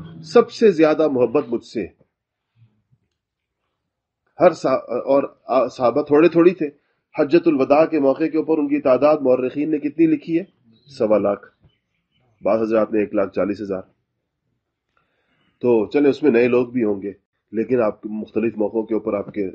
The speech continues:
ل-، اس سے دیکھیں، فتح مکہ کے موقع پہ دس بارہ ہزار صحابہ ساتھ تھے۔ تو اتنے لوگ کہتے ہیں، ان میں سے ہر ایک کہتا ہے کہ ہم میں سے ہر شخص یہ سمجھتا تھا کہ نبی کریم صلی اللہ علیہ وسلم کو سب سے زیادہ محبت مجھ سے۔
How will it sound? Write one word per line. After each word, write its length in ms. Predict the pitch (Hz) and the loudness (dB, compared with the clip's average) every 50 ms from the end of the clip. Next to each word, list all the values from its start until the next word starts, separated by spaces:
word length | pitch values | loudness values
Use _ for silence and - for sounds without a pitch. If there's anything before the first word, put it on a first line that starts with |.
| - - | -14 -14
ل-، 320 | 101 104 104 107 - - | -12 -8 -8 -8 -10 -10
اس 140 | - - - | -14 -12 -10
سے 80 | 110 | -8
دیکھیں، 240 | 101 98 92 - 123 | -8 -8 -10 -10 -10
فتح 180 | - 127 120 123 | -8 -4 -2 0
مکہ 300 | 117 113 107 - 117 110 | 0 -2 -2 -2 -4 -4
کے 120 | - 120 | -4 -4
موقع 240 | 110 107 101 - 104 98 | -6 -6 -6 -8 -8 -8
پہ 60 | 107 | -8
دس 180 | 104 104 101 92 | -6 -6 -6 -4
بارہ 180 | 95 98 101 104 104 | -2 -2 -2 -2 -2
ہزار 200 | 101 98 101 104 | -2 -2 -2 -4
صحابہ 360 | 104 - 107 101 95 98 110 | -4 -4 -6 -6 -4 -4 -6
ساتھ 300 | 101 - 95 98 - _ | -6 -8 -10 -12 -12 _
تھے۔ 80 | - 123 _ _ _ _ _ _ _ _ _ _ _ _ _ _ _ _ _ _ _ _ _ _ _ _ - | -20 -20 _ _ _ _ _ _ _ _ _ _ _ _ _ _ _ _ _ _ _ _ _ _ _ _ -2
تو 340 | 120 120 120 117 117 117 - - | 0 2 2 2 2 0 0 -2
اتنے 300 | - - - 175 202 202 | -4 0 4 6 8 8
لوگ 260 | 175 139 147 165 160 | 8 8 6 4 4
کہتے 440 | - - 151 131 123 - - 165 151 | 2 0 -2 -2 -2 0 0 0 2
ہیں، 120 | 139 143 | 2 2
ان 100 | 160 170 | 0 2
میں 100 | 175 175 | 2 2
سے 120 | 165 175 156 | 2 0 -2
ہر 160 | 123 139 139 | 2 4 6
ایک 260 | 170 208 226 220 - | 6 6 6 4 2
کہتا 360 | 185 156 139 135 - 127 104 | 0 0 0 -2 -4 -4 -4
ہے 80 | 92 87 _ _ _ _ _ _ _ _ _ _ _ _ _ _ - | -4 -8 _ _ _ _ _ _ _ _ _ _ _ _ _ _ -10
کہ 60 | 120 | -4
ہم 200 | 117 139 151 165 | -2 0 0 2
میں 80 | 170 170 | 2 0
سے 140 | - - 151 | 2 0 0
ہر 200 | 131 180 202 180 | 2 2 2 2
شخص 380 | - - 233 233 226 - - | 2 -2 -2 -2 -4 -6 -2
یہ 120 | 175 160 147 | 0 0 0
سمجھتا 480 | - 151 127 120 110 - - - 92 | 0 -2 -4 -4 -6 -6 -6 -6 -6
تھا 240 | 90 - 110 139 151 _ _ _ _ _ _ _ _ | -6 -8 -10 -10 -10 _ _ _ _ _ _ _ _
کہ 60 | - 113 | -6 0
نبی 260 | 123 139 151 156 143 | 2 4 6 4 4
کریم 300 | 143 143 135 147 151 143 | 4 2 2 2 2 0
صلی 220 | - - 123 117 | -2 -4 -4 -2
اللہ 400 | 117 113 110 110 110 107 110 110 | -2 2 2 2 2 2 2 0
علیہ 240 | 101 98 101 104 101 | -2 0 -2 -4 -6
وسلم 440 | 95 90 - 98 95 95 95 98 95 | -6 -6 -8 -6 -4 -4 -6 -6 -6
کو 340 | - 113 123 139 139 139 - _ _ _ _ _ - | -4 -2 0 0 -2 -4 -8 _ _ _ _ _ -10
سب 280 | - - 226 220 220 | -2 -2 -2 -2 0
سے 160 | - - 254 | 0 2 2
زیادہ 320 | 220 170 170 143 135 135 127 | 4 6 4 4 4 2 0
محبت 440 | 120 110 - 110 98 101 101 - - | 0 -2 -10 -10 -10 -10 -12 -12 -12
مجھ 140 | 90 - | -18 -18
سے۔ 160 | - - - | -18 -20 -20